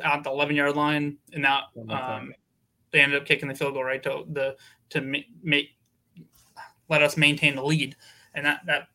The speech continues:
Speaker 1: played to Chicago never leading in the entire game, right? So that was, that was the one big, like, red zone opportunity that Chicago had, and we shut 'em down.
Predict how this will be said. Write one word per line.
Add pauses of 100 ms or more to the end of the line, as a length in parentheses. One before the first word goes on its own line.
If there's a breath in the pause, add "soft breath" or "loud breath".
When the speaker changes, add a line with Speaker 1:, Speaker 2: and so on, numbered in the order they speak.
(100)
Speaker 1:
played
to
Chicago
never
leading
in
the
entire
game,
right? (380 soft breath)
So (1400)
that
was, (240)
that
was
the
one
big,
like, (120)
red
zone
opportunity
that (280 soft breath)
Chicago
had,
and
we
shut
'em
down.